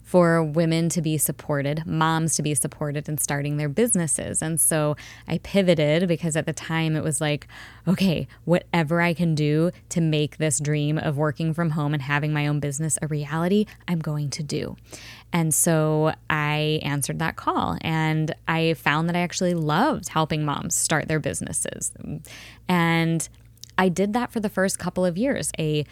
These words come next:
mindset and business coach for moms. And I also still shared a lot about gentle, respectful Montessori parenting. Um, and that worked for a long time until it didn't. And I've told that story. I told that on episode one. I had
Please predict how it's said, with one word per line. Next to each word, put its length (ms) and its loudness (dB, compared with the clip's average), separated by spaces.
mindset 440 2
and 140 -2
business 380 0
coach 460 -2
for 100 -6
moms. 640 2
And 680 2
I 200 0
also 320 0
still 240 -6
shared 320 0
a 60 0
lot 280 0
about 440 -4
gentle, 360 -4
respectful 640 -4
Montessori 600 -4
parenting. 720 0
Um, 380 0
and 200 4
that 180 -2
worked 280 -2
for 160 -2
a 80 0
long 260 0
time 580 -4
until 360 0
it 160 -2
didn't. 400 0
And 100 -2
I've 120 -2
told 240 -2
that 180 -2
story. 420 0
I 40 -2
told 200 -4
that 80 0
on 160 0
episode 440 0
one. 340 0
I 40 -2
had 280 -4